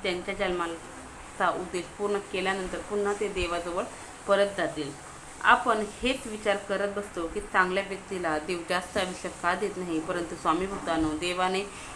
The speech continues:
केलेले सर्व काही उत्तम आहे. मनुष्य या पृथ्वीवर जन्माला, अ, येऊन जास्त वेळ आयुष्य जगणं हा उद्देश नाही, तर त्याने, अ, जन्माला येऊन चांगले कर्म, अ, पुन-, अ, चांगले कर्म, चांगले पुण्य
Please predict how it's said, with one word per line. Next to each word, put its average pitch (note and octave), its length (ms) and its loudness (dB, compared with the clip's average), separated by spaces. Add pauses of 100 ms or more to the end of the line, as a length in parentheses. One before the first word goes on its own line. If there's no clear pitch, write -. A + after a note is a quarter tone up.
(200)
केलेले G3+ 540 8
सर्व G#3 400 4
काही E3+ 360 -2
उत्तम F#3 440 -2
आहे. E3 240 0
मनुष्य G3 480 0
या F#3 100 2
पृथ्वीवर F#3 540 -2 (140)
जन्माला, E3+ 440 2 (420)
अ, E3+ 160 2 (100)
येऊन F3+ 320 4 (100)
जास्त G3 320 2 (140)
वेळ F3 160 0
आयुष्य F3+ 400 -2
जगणं E3+ 440 -4 (340)
हा A#3 100 12
उद्देश G#3+ 460 2
नाही, F#3+ 300 -2
तर G3 60 4 (240)
त्याने, G3 380 4 (440)
अ, F3+ 160 0
जन्माला G3+ 480 4
येऊन F#3 420 -2
चांगले F#3+ 340 2
कर्म, G3 640 2 (480)
अ, - 20 -6
पुन-, A3 380 -2
अ, F3 380 2
चांगले F#3 240 4
कर्म, F#3 600 2
चांगले F3 240 2
पुण्य G3+ 380 -2